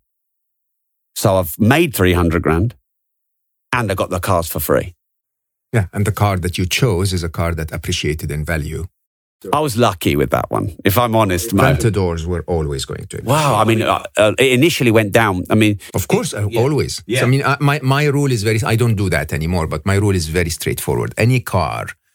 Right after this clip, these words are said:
Speaker 2: that's made less than five hundred copies,
Speaker 1: Yes.
Speaker 2: um, that is
Speaker 1: Probably will go up.
Speaker 2: that, that's fifteen years or more is going to go up
Speaker 1: Yeah.
Speaker 2: endlessly for the rest of humanity.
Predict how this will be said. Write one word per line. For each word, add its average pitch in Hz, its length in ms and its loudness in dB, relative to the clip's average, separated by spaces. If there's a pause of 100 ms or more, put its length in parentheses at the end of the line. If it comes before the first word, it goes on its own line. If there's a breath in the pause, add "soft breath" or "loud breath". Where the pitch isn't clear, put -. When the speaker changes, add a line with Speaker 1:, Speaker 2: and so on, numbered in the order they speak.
(240)
Speaker 2:
that's 87 240 -2
made 98 540 0
less 95 280 0
than 87 200 0
five 78 420 -4
hundred 73 400 -8
copies, - 600 -8 (240)
Speaker 1:
Yes. 82 600 0 (220)
Speaker 2:
um, 85 140 -2 (120)
that 82 280 -2
is 85 180 -2
Speaker 1:
Probably 85 360 0
will 80 140 0
go 78 180 2
up. 78 260 -2
Speaker 2:
that, - 240 -2
that's 92 220 0
fifteen 85 420 -2
years 69 260 -4
or 65 120 -4
more 67 280 -6
is 65 100 -8
going 69 220 -8
to - 100 -8
go - 120 -6
up - 100 -4
Speaker 1:
Yeah. 82 220 -2
Speaker 2:
endlessly - 500 -10
for 80 160 -2
the 76 160 -4
rest - 340 -8
of 65 120 -8
humanity. - 500 -12